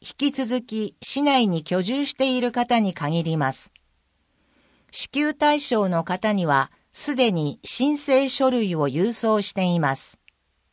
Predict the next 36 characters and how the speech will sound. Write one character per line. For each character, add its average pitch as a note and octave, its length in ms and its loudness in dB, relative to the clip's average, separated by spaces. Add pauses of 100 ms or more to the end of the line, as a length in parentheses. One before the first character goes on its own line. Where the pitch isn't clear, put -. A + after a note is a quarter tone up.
(1000)
申 D4+ 380 -2
請 C#4+ 380 2
方 A#3+ 300 4
法。 B2+ 420 -2 (1300)
申 D4+ 340 -2
請 C#4+ 300 -2
書 C4+ 220 -2
と C#3+ 360 2
対 B3+ 220 0
象 C#4+ 300 0
者 G3+ 200 0
本 A#3+ 300 2
人 F#3 260 2
の C3+ 320 0
口 C#4+ 300 6
座 C#4 180 0
確 A3 280 -4
認 C#4 280 0
書 C4+ 220 0
類 G#3+ 260 0
を C3 240 2 (380)
返 C4+ 260 0
信 C4+ 320 0
用 B3+ 240 4
封 B3+ 300 -4
筒 F#3+ 260 2
に D3+ 220 0
入 D3+ 40 -2
れ E3 260 -4
ご D#3+ 120 -2
返 A3 240 2
送 G3+ 300 2
く G3+ 100 -8
だ F3+ 160 -2
さ E3+ 200 -4
い。 A#2+ 120 -10